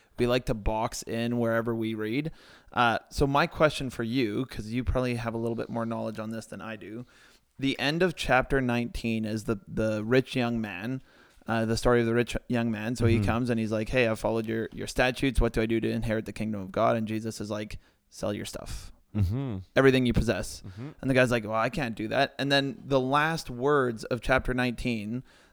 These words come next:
Speaker 1: uh, are basically the exact same thing as the story here in chapter twenty, where it says, "But many who are first will be last, and the last first." And
Speaker 2: Mm-hmm.
Speaker 1: right away, it goes into chapter twenty. So my question is, just from a,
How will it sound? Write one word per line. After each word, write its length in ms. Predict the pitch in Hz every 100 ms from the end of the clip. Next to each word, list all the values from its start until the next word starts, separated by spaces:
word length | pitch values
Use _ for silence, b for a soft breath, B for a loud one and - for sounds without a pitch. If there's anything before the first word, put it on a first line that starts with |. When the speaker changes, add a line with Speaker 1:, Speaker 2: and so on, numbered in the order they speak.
| b 117
Speaker 1:
uh, 320 | 117 110 107 - _ _ - -
are 540 | 127 120 123 120 - 196 165
basically 500 | 127 139 - 131 139
the 160 | 120 120
exact 340 | 113 117 117
same 240 | - 117 113
thing 400 | 127 117 117 113
as 380 | 113 110 113 - - - -
the 200 | 117 113
story 440 | - 120 117 113
here 240 | 113 113 113
in 140 | 113
chapter 360 | - 107 - 107
twenty, 360 | - 120 113
where 160 | 113 113
it 120 | 113
says, 280 | 120 117 110
"But 260 | - 127
many 380 | 120 120 135 139
who 140 | 135 123
are 140 | 120
first 460 | - 127 123 - 113
will 140 | 110
be 120 | 110
last, 480 | 113 113 104 107 - 113
and 100 | 110
the 60 |
last 440 | 107 110 110 107 -
first." 580 | - 131 104 117 - - B B
And 120 | 92 87 117
Speaker 2:
Mm-hmm. 140 | - 120
Speaker 1:
right 300 | 127 143 147
away, 300 | 143 143 143
it 160 | 123 123
goes 180 | 120
into 180 | 117 117
chapter 360 | - 117 113 117
twenty. 320 | - 131 107
So 120 | -
my 180 | 127 143
question 500 | - 135 123 123 120
is, 340 | 110 110 117
just 220 | - 135 -
from 180 | 139
a, 220 | 127 117